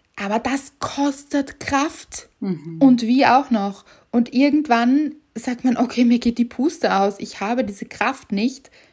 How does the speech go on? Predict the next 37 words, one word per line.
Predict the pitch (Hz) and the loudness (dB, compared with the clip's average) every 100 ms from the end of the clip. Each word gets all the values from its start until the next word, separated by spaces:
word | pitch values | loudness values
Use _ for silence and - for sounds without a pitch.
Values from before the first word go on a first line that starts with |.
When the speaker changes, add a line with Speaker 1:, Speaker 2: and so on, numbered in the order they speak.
| _ _ | _ _
Speaker 1:
Und | 233 | -6
auch | 233 | -2
das | 233 233 | -2 -2
ist | 233 - | -4 -6
okay. | - - 240 233 247 339 | -8 -4 0 0 0 -4
Speaker 2:
Mhm. | 196 170 180 | -6 -6 -8
Speaker 1:
Und | 180 | -2
dann | 233 233 | 0 0
zu | |
sagen, | 233 240 - | 2 0 0
„Ich | - | -6
kann | 254 247 | 0 2
jetzt | 226 - | 2 -2
gerade | 196 185 180 | -8 -6 -4
nicht | 180 - | -4 -4
adjustieren. | 175 175 175 - 190 190 170 - | -8 -6 -8 -6 -2 -2 -4 -10
Es | - - - _ - | -16 -16 -18 _ -12
geht | - 226 - | 0 0 0
gerade | 180 170 160 160 | -10 -6 -6 -6
nicht“, | 170 170 - | -10 -10 -10
ja, | 185 202 233 _ _ _ _ | -8 -8 -10 _ _ _ _
auch | 214 | -4
das | - 339 | -2 0
anzunehmen | 254 254 277 247 254 247 247 - | 0 2 2 2 2 0 -2 -6
und | 226 - | -8 -2
dann | 233 240 247 247 - | 2 4 2 0 -2
eben | 240 233 | 0 0
zu | 226 | 0
schauen, | - 214 214 | -2 -2 -2
okay, | - 208 185 | -4 -6 0
wo | 220 | -2
ist | 214 | 0
der | 208 | -2
nächste | 196 196 208 | -2 -4 -6
Schritt | - 226 - | -2 -4 -2
für | 180 | -4
mich? | 170 165 - - | -4 -6 -12 -20